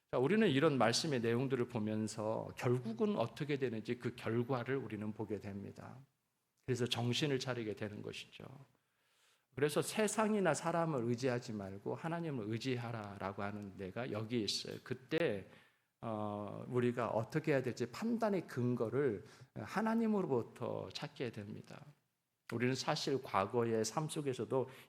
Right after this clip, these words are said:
여러 번 그런 실패의 경험이 있어요. 어, 그렇게 해서 선택을 해서 와봤지만 그 결과가 좋지 않았던 것을 알게 됩니다. 그래서 철저하게 우리는 하나님 앞에 엎드려서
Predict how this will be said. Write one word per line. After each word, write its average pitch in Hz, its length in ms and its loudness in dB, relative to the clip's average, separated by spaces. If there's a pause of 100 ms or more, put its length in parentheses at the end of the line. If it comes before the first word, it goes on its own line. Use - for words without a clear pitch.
여러 143 420 0
번 135 240 6
그런 107 240 -2
실패의 214 540 2
경험이 110 360 -2
있어요. - 280 -4 (1400)
어, 113 180 -12
그렇게 139 440 4
해서 123 220 2
선택을 139 560 0
해서 110 160 0
와봤지만 113 1120 0 (380)
그 127 200 2
결과가 113 460 -2
좋지 - 360 -4
않았던 104 440 -6
것을 98 300 -8
알게 107 280 -4
됩니다. 98 400 -12 (760)
그래서 - 200 -4
철저하게 196 640 2
우리는 113 380 2
하나님 165 380 -2
앞에 120 220 -4
엎드려서 107 800 -6